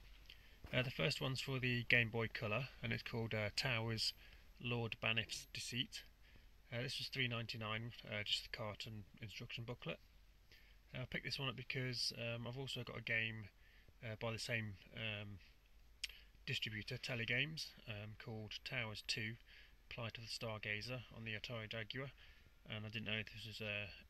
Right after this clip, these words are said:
in any way related or not, um, so I picked it up just to see. It's a nice, uh, clear cart,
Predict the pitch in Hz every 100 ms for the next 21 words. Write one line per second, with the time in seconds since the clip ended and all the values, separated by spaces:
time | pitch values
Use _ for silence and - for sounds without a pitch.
0 | - - 113 107 107 101 101 110 107 -
1 | 113 107 113 - - - - - - -
2 | - 110 104 101 101 - - - - -
3 | - - - 110 - 151 131 113 - 131
4 | - 113 143 175 - - - - - -
5 | - - - - - - - - - -
6 | - - - - - - - - - -
7 | - - - - - - - - 127 127
8 | 131 117 - 131 123 117 - 131 123 -
9 | 143 165 -